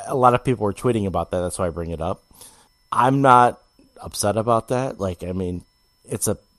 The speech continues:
you know, Diggs is obviously a very passionate player, and, uh, it was an emotional game. Any, any playoff game is gonna be emotional.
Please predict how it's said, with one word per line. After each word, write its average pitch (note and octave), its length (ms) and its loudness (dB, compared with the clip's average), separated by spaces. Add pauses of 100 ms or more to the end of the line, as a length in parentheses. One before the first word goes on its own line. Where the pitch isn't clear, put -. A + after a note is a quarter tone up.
(240)
you C3 100 -6
know, F#2 160 -6
Diggs A2 320 0
is F#2+ 80 -4
obviously F2+ 440 -4
a - 20 -8
very F#2+ 340 -4
passionate D#2 460 -8
player, E2 400 -8 (340)
and, D#2+ 500 -10 (440)
uh, D#2 500 -8 (960)
it G#2+ 60 -8
was F#2+ 80 -6
an G2 80 -6
emotional G2 840 -4
game. F#2 320 -2
Any, C#3 420 0
any A#2+ 220 -2
playoff F2 380 -8
game C#2 180 -10
is D2 120 -12
gonna - 160 -10
be - 120 -16
emotional. - 540 -18